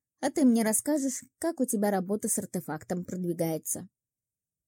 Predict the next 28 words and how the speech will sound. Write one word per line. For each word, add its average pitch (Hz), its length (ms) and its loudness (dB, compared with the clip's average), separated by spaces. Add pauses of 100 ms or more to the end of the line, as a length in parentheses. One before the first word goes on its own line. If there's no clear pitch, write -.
(480)
Но 254 140 6
тихонько 269 460 6
посидеть 233 580 2
за 214 220 4
чашкой 196 440 -2
чая 262 500 2
нам 214 360 4
не 214 100 4
дали. 165 380 -4 (1160)
На 262 180 6
кухню 349 320 0
заглянула 240 540 4
восторженно-вопросительная 220 1400 2
мордашка 220 640 2
Аньки. 180 420 -2 (440)
Подруга 180 400 0
поманила 170 500 -4
нас 170 220 -2
за 185 140 -4
собой. 175 460 -2 (520)
В 185 120 -2
дверях 175 460 0
мы 208 140 0
столкнулись 196 720 0
с - 160 0
Тешей 262 600 0
и - 100 -4
Кемалем. 208 580 -2